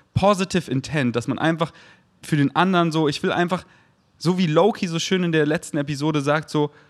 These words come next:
„I just want you to be okay. I just want you to be fine“, so. Und wenn man sich da einfach so ohne Kondition, unconditional liebt, weil das ist ja wieder so, Regeln sind ja wieder Konditionen, so. So, ja,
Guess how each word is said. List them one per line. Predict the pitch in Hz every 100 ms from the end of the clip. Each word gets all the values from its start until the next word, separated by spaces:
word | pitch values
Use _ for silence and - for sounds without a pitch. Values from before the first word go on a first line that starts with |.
| _ _
„I | 139
just | 139 190 202 -
want | 151 165 156
you | 160
to | -
be | 123 120
okay. | 113 - 131 107 101 _ _ _
I | 135
just | 139 - 196 -
want | 160 156 151
you |
to | 147 131
be | 120
fine“, | 113 - 127 117 107
so. | 104 101 - _ _ _ _ _ _ _ _ _ _ _ _ _ _ _ _ _ _ -
Und | 139
wenn | 170
man | 175
sich | 170
da | -
einfach | 160 180
so | 165 175 -
ohne | 247 330 330
Kondition, | 302 262 254 320 359
unconditional | - 311 392 370 349 - 330
liebt, | 247 403 -
weil |
das | 196 311
ist | 311
ja | 254
wieder | 240 233
so, | 233 254 - - - _ _
Regeln | 135 214 269 269
sind | 285
ja | 254
wieder | 240 254
Konditionen, | 285 254 233 - 330 269
so. | 139 120 104 - _ _ _
So, | 131 165 269
ja, | 220 226 294 339 359